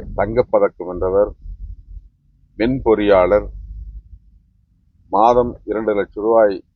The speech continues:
சம்பளம் பெறுபவர், துடிப்பான இளைஞர், அறிவார்ந்த இளைஞர். ஒரே ஒரு காரணம், சாதியை விட்டு இன்னொரு பெண்ணை திருமணம் செய்து, அ, அ,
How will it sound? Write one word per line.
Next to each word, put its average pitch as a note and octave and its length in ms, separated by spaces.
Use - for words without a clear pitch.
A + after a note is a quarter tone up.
சம்பளம் A2+ 440
பெறுபவர், G2 560
துடிப்பான A2 580
இளைஞர், G2 520
அறிவார்ந்த A2+ 580
இளைஞர். F#2+ 500
ஒரே B2 300
ஒரு A#2+ 260
காரணம், G2+ 540
சாதியை A2+ 420
விட்டு A2 480
இன்னொரு G2+ 340
பெண்ணை G#2+ 500
திருமணம் A2 420
செய்து, G2+ 340
அ, E2 200
அ, D2+ 220